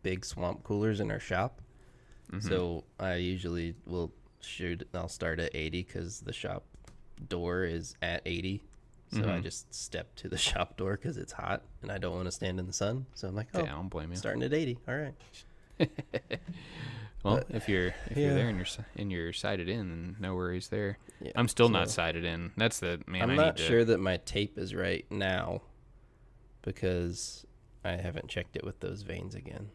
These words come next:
Speaker 1: So
Speaker 2: Mm,
Speaker 1: need
Speaker 2: creating
Speaker 1: to
Speaker 2: different, different drag profile, probably.
Speaker 1: Mm-hmm. Need to check that.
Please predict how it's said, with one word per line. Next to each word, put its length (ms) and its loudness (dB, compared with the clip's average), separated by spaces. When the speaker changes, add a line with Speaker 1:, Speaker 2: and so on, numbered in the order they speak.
Speaker 1:
So 40 -4
Speaker 2:
Mm, 320 -2
Speaker 1:
need 140 -8
Speaker 2:
creating 380 2
Speaker 1:
to 180 -2
Speaker 2:
different, 480 -4
different 240 -2
drag 260 0
profile, 720 -2
probably. 400 -2
Speaker 1:
Mm-hmm. 640 -14
Need 120 -8
to 60 -10
check 360 -10
that. 320 -8